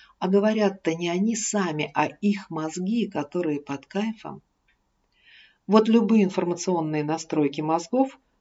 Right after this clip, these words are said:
в том числе учения, погружают мозги под некий эмоциональный кайф,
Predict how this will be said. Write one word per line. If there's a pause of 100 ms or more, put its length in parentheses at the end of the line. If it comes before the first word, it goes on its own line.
в
том
числе
учения, (280)
погружают
мозги
под
некий
эмоциональный
кайф,